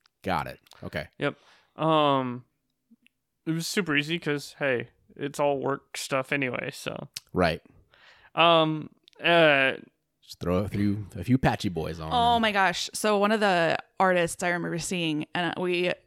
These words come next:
Speaker 3: saw it and we're like, "Oh my gosh, this would break Austin's heart." And I feel like you're gonna know immediately. So these arti-, this artist did quotes on these people's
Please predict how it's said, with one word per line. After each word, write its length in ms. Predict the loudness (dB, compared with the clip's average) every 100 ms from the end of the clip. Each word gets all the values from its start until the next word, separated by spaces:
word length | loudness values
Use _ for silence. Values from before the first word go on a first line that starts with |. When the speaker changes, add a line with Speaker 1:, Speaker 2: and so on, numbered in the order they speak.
| -16
Speaker 3:
saw 380 | -4 4 6 6
it 180 | 4 0
and 160 | -4 -2
we're 160 | -2
like, 260 | -2 -2 -4
"Oh 100 | -6
my 120 | -4 0
gosh, 420 | 0 0 -2 -4 _ _ _ _ -8
this 300 | 0 0 4
would 180 | 2 2
break 540 | 0 0 0 -4 -20 _ _ _ -4
Austin's 560 | -4 -2 -4 -2 -2
heart." 560 | -6 -8 -8 -8 -18 -18 _ _ _ _ _ _ _ _ _ _
And 540 | -2 0 2 2 0 -2 -4
I 60 |
feel 180 | -2 0
like 160 | 0 -2
you're 80 | -2
gonna 200 | -2 -2
know 320 | -4 -4 -6
immediately. 800 | -6 -4 -6 -6 -4 -4 -6 -10 _ _ _ _ _ _ _ _ _ _ _ _ _ _ _ _
So 140 | -4 0
these 240 | 2 0 -4 _ _ 0
arti-, 320 | 2 4 2 -2
this 240 | -4 -2
artist 420 | 2 4 4 2
did 200 | 0 -2 -4
quotes 560 | 0 2 2 -4 -6
on 240 | -2 0 0
these 220 | -4 -6
people's 640 | -8 -6 -4 -4 -6 -12